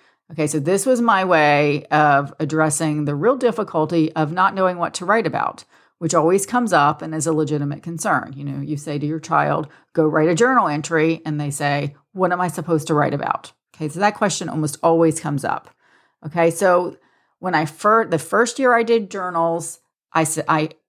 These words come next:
anticipated that that was gonna be a problem, and so I did my research ahead of time,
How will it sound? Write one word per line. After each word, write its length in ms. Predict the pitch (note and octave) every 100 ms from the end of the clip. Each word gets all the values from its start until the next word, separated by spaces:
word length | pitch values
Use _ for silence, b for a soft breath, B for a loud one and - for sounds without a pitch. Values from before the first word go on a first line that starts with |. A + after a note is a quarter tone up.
| _
anticipated 840 | C#3+ E3+ D#4 D#4+ - F3 C3+ F2 C#3
that 140 | F3
that 180 | D#3+ C#3
was 120 | E3+
gonna 160 | G#3+ G#3+
be 100 | A#3+
a 60 | A#3+
problem, 460 | G3+ D#3 D3+ D3+ -
and 180 | E3
so 240 | D#3 D#3+ D#3
I 100 | D#3
did 180 | D#3+ F3
my 120 | G#3
research 440 | G#3+ G3 G3+ F#3
ahead 260 | G3 C#4+ F4+
of 100 | -
time, 560 | - D#3+ C3 C3+ E3+